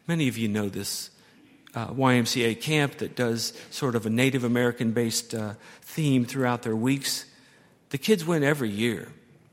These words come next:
Lots of tradition, lots of rituals. At the end of the week, they have what they call the final campfire. They light the, the fire,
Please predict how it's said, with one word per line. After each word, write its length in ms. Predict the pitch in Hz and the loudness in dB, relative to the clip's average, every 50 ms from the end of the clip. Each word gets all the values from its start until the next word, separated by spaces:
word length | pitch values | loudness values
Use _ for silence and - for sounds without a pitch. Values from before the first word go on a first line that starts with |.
| _ _ _ _ _ _ _ _ _ _ - - - | _ _ _ _ _ _ _ _ _ _ -20 -10 -4
Lots 240 | 117 120 143 - - | -2 -2 0 0 -2
of 120 | 160 - | -4 -2
tradition, 640 | - - 147 131 127 139 135 131 - 139 135 131 127 | -2 -4 -2 0 2 2 2 2 2 2 2 2 2
lots 220 | 113 113 120 - | 2 0 -2 -2
of 160 | 120 113 110 107 | -4 -4 0 0
rituals. 720 | 113 123 - - 135 120 123 117 117 117 110 - - - _ - _ _ _ _ _ _ _ _ - _ - | 0 0 0 -2 -2 -2 -2 -2 -2 -4 -6 -8 -12 -14 _ -20 _ _ _ _ _ _ _ _ -16 _ -2
At 120 | 156 151 - | -2 0 0
the 160 | 165 143 160 | 0 2 4
end 160 | 190 226 226 | 4 4 2
of 60 | 220 | 2
the 80 | - 170 | 0 0
week, 280 | 131 135 135 131 135 | 2 2 2 2 2
they 120 | - 135 131 | 0 0 0
have 180 | 131 139 131 | 0 0 0
what 120 | 131 131 131 | 0 0 0
they 80 | 147 | 0
call 200 | 131 135 131 127 | -2 0 0 0
the 100 | 120 120 | 0 -2
final 400 | - - - 131 127 123 120 110 107 | -6 -4 -2 -2 -2 -2 -2 -4 -8
campfire. 720 | - - 117 101 104 - - - 82 85 82 73 - - - _ _ _ _ _ _ _ _ _ _ _ _ _ _ _ _ _ _ _ - - - - - - | -8 -10 -10 -10 -10 -10 -12 -14 -12 -12 -12 -14 -16 -18 -20 _ _ _ _ _ _ _ _ _ _ _ _ _ _ _ _ _ _ _ -16 -16 -16 -16 -10 -4
They 120 | - 123 110 | -2 -2 -2
light 360 | 92 78 101 139 143 - - | 0 -2 -2 -2 -2 -2 -6
the, 80 | 143 - - - _ _ - | -12 -12 -14 -20 _ _ -12
the 80 | - 120 | -12 -10
fire, 540 | - - - 127 123 123 123 120 113 113 | -6 -2 0 0 0 0 0 -2 -4 -6